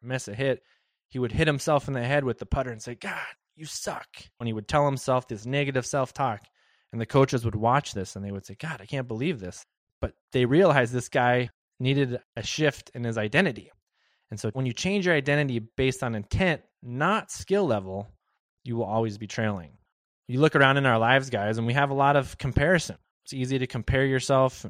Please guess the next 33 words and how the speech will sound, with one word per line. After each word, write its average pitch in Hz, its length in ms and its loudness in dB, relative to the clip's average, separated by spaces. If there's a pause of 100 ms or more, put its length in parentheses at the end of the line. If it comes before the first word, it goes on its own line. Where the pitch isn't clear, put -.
(100)
past, 123 280 0
you 120 100 -12
know, 98 140 -6
maybe 117 280 -2
it's - 140 -6
your 101 100 -8
business 135 420 2
you're 131 80 -6
comparing 123 440 -2
to 117 140 2
a 98 60 0
competitor. 123 580 0
Maybe 117 340 -4
it's - 300 -8 (120)
a 117 60 -18 (120)
previous 123 440 2
relationship, 123 720 -2
a 95 40 -6
financial 113 500 -6
situation 117 680 -4
in 107 60 -4
the 98 80 -8
past. 117 480 -4 (600)
But - 180 -8
comparison 175 580 0
is 139 120 -2
the 120 120 0
root 127 220 4
of 117 120 0
all 120 160 -2
pain. 117 360 -2
Stop - 320 -6
comparing, 123 600 -6